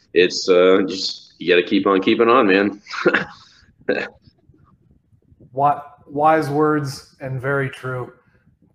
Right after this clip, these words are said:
Speaker 2: Captain Mike Durham, thank you again so much for, uh, for being with us today,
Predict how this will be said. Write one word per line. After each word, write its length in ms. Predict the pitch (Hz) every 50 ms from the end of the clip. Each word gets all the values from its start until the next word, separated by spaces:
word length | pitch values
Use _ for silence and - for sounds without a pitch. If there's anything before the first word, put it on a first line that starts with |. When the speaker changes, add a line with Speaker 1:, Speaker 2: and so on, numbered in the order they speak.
| _ _ _
Speaker 2:
Captain 380 | - 160 156 147 151 - 160 156
Mike 260 | 151 156 156 156 -
Durham, 540 | - 160 160 156 151 151 151 - - - - _ _ _ _ - _ -
thank 300 | 165 160 160 156 - 175
you 140 | 165 156
again 360 | 143 127 147 151 151 147 147 135
so 320 | 139 - - 165 156 151
much 300 | 151 156 156 156 156 -
for, 300 | - - 147 147 147 143
uh, 180 | 143 143 143 139
for 160 | - - 143
being 280 | 135 156 156 156 151
with 180 | 151 156 151 156
us 140 | 165 - -
today, 420 | - 156 151 156 156 151 151 -